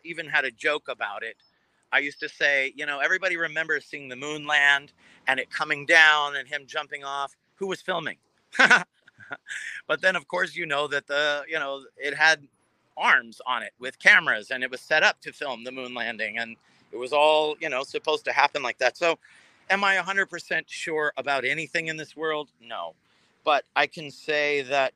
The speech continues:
because I lived on such a weird, secretive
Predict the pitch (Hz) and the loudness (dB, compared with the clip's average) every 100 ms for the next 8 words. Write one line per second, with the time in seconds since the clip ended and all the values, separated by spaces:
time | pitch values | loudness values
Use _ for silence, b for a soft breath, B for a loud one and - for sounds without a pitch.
0 | _ 135 - 151 151 156 147 147 143 131 | _ -16 -6 -4 -2 -4 -4 -4 -4 -6
1 | - 139 - 127 123 139 135 - 135 139 | -6 -6 -6 -10 -2 -2 -2 -10 -8 -6
2 | 131 | -6